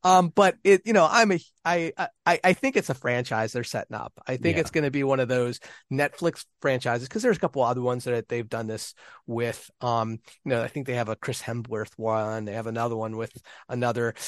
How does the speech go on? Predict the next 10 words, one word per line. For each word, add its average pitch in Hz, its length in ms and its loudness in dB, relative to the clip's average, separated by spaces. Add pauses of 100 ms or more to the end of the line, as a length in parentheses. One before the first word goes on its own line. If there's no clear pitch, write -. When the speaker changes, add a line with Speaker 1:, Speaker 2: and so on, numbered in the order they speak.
Speaker 1:
So - 140 6
they're, 196 240 4
they're, 202 120 2
like, 185 180 2
trying 175 400 0
to 139 200 -4 (220)
develop 135 340 2
their 127 180 0
own 127 260 -2
little, 117 500 0